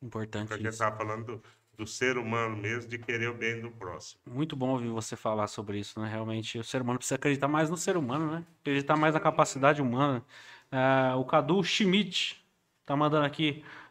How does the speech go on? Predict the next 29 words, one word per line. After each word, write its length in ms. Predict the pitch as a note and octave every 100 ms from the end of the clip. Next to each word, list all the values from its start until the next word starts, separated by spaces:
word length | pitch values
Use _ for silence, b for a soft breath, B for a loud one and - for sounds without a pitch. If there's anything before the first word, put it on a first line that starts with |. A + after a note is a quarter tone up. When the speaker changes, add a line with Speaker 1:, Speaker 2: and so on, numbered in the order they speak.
| -
Speaker 1:
é, 100 | B2
"Parabéns, 380 | C#3 C#3 D3 -
presidente, 480 | D3 C3 C#3 D#3+ D3+
você 240 | C3+ C#3+
é 20 |
referência, 880 | B2+ D#3 E3 D3 C3+ E3 E3+ F3 E3+ -
te 100 | D#3
admiro 460 | D3 C3+ C#3+ D3
muito, 580 | C3 C3+ E3+ F3+ F#3 F3 B B B B -
é, 300 | B2 A#2+ A#2+
na 160 | A#2+
Câmara. 600 | A2+ C#3+ D#3+ E3 D#3+ D#3 C3+
Eu, 160 | D3 D3+
como 400 | D#3 D3 C#3+ C#3
novato, 680 | C3+ A#2+ C#3 E3+ E3+ E3
me 120 | D#3
sinto 600 | C3+ - D#3+ D#3+ D3+ C3+ _ _ _ -
honrado 680 | F#3+ A3+ C#3 D3+ G3 F#3 F3 - _ _ _
pelo 160 | - C#3+
mestre 400 | C3+ C#3 C#3 -
que 100 | C#3+
você 340 | C3 C3 -
é." 140 | B2 - _ _ _ C3+
Speaker 2:
É 80 |
vereador 600 | C3+ C#3+ D3 D3+ C#3 A#2
também, 260 | A2 A2 G2+
primeiro 400 | A#2+ B2+ C3 C#3+
mandato 520 | E3 D#3+ B2+ A#2+ -
dele. 280 | A2 F2+